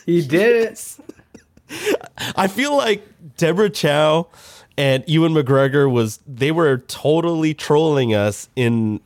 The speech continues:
Speaker 2: episode three of the series. Uh, and, uh, when Leia was introducing his f-, quote unquote father,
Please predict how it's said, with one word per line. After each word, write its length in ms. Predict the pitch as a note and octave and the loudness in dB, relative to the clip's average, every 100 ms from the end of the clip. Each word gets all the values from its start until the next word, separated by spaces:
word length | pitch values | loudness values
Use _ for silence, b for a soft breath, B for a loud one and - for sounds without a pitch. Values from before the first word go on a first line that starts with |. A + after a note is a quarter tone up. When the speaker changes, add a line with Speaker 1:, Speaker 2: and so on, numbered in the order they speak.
| _ B2 | _ -4
Speaker 2:
episode 680 | C#3 F3 D3+ D#3 D#3 C3 | -2 -2 0 0 0 -2
three 680 | - - - B2+ C3+ C3+ C3 - | -8 -14 -8 -4 0 2 0 0
of 300 | B2 C3+ C#3+ | 2 2 0
the 80 | A2+ | -6
series. 840 | - D#3+ C#3+ A#2 G#2 F#2+ F#2+ F#2 B B B B - | -4 0 2 2 0 -2 -4 -6 B B B B -4
Uh, 340 | A2+ A2 G#2+ - | 0 2 2 0
and, 520 | B2 A2+ A2 G#2+ G#2+ - | 0 2 2 0 -6 -6
uh, 240 | G#2 G#2 G2+ | -4 -2 -4
when 300 | - A#2+ A2 | -2 0 2
Leia 340 | A#2 C#3+ C3 B2 | 2 4 2 4
was 360 | A#2 G#2 - - | 2 0 -4 -4
introducing 880 | B2+ B2 G#2 B2+ C3 - B2 B2 A2+ | -2 -4 0 0 0 0 0 0 -2
his 440 | A2+ G#2 F#2+ - - | 0 0 -2 -6 -14
f-, 160 | - - - | -16 -16 -6
quote 260 | - C3+ | 0 0
unquote 380 | B2+ - - - | 0 0 -2 -2
father, 640 | - B2 C3 A#2+ A2 G#2 | 0 2 2 2 2 0